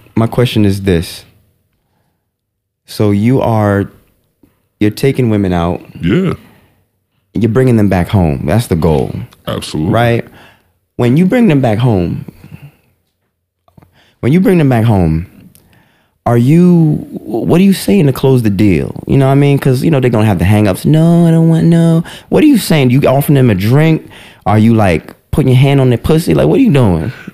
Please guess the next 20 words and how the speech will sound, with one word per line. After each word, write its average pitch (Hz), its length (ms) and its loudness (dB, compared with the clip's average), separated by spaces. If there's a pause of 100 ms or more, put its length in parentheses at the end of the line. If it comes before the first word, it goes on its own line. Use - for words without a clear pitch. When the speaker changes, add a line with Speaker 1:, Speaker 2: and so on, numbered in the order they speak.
Speaker 2:
Nah, - 260 -8
just 107 260 -6
keep 131 220 -2
it 127 100 -2
simple. - 480 -4 (200)
Throw 107 180 -4
on 117 120 -2
a - 20 0
little 117 260 -2
Netflix, 104 640 -4
a - 20 -10
little 101 260 -4
Hulu, 98 540 -4
Speaker 1:
Mm-hmm. 113 180 0
Speaker 2:
uh, 101 380 -2
you 98 80 -4
know. 92 300 -6 (280)
Speaker 1:
I - 60 2
want 127 160 2
details. 90 600 -2